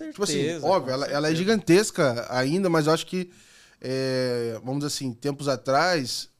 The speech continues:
Speaker 1: era só ela, né? Não tinha outros veículos, não tinha
Speaker 2: Não,
Speaker 1: outra
Speaker 2: não.
Speaker 1: mídia digital,
Speaker 2: E era,
Speaker 1: né?
Speaker 2: assim, foi no auge, né? Isso foi em dois mil, final de dois mil e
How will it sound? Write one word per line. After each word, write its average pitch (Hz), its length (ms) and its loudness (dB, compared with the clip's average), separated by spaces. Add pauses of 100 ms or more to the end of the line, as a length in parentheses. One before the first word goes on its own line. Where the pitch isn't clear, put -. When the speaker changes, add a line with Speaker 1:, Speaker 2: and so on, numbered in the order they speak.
Speaker 1:
era 131 180 -2
só 170 260 4
ela, 151 300 4
né? 135 180 2
Não 131 140 0
tinha 165 220 0
outros 156 320 2
veículos, 139 460 -2
não 120 60 -4
tinha 143 200 -4
Speaker 2:
Não, - 0 -
Speaker 1:
outra 139 340 0
Speaker 2:
não. - 0 -
Speaker 1:
mídia 143 240 -4
digital, 135 520 -2
Speaker 2:
E - 20 0
era, 139 200 0
Speaker 1:
né? 143 140 -4
Speaker 2:
assim, 147 240 -8
foi 139 240 -8
no 170 240 -6
auge, 135 600 -6
né? 127 260 -10
Isso 127 300 -12
foi 139 320 -12
em 139 160 -12
dois 120 360 -10
mil, 131 340 -10
final 135 380 -10
de 170 100 -18
dois 143 280 -12
mil 143 260 -12
e 123 220 -14